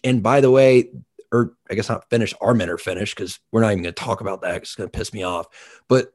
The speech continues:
th-, they're going to Omaha, Nebraska. You can't have one more field in the city of Oklahoma City. Like, is there really just all this clamoring for that field that you have to make our women play at midnight one night,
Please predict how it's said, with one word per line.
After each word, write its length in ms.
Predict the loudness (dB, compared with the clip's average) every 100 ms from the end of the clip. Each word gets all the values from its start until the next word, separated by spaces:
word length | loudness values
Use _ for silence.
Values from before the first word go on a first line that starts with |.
| -10
th-, 120 | -10 -6 6
they're 200 | 8 10
going 260 | 8 8
to 60 | 6
Omaha, 420 | 6 6 6 4
Nebraska. 560 | 4 2 0 -2 -4 -8 _ _
You 120 | -2
can't 240 | 2 4
have 180 | 4 2
one 260 | 2 2 4
more 300 | 8 8 6
field 480 | 2 6 8 8 6
in 140 | 4
the 80 | 2
city 320 | 2 4 6
of 140 | 4 4
Oklahoma 580 | 2 4 4 4 4
City. 460 | 2 4 4 4 2
Like, 340 | 2 0 -2 -10 _
is 120 | -8
there 120 | -2
really 180 | 2 2
just 140 | 2 2
all 80 |
this 140 | 2 0
clamoring 480 | -2 0 2 2 2
for 100 | 2
that 200 | 2 4
field 180 | 4
that 100 | 4
you 100 | 2 0
have 100 | 2
to 80 |
make 160 | 2 6
our 100 | 6
women 320 | 6 4 2
play 380 | 0 2 4 2 -8 _ _ -2
at 160 | 0 4
midnight 500 | 4 6 6 4 4
one 240 | 4 6
night, 300 | 4 0 -6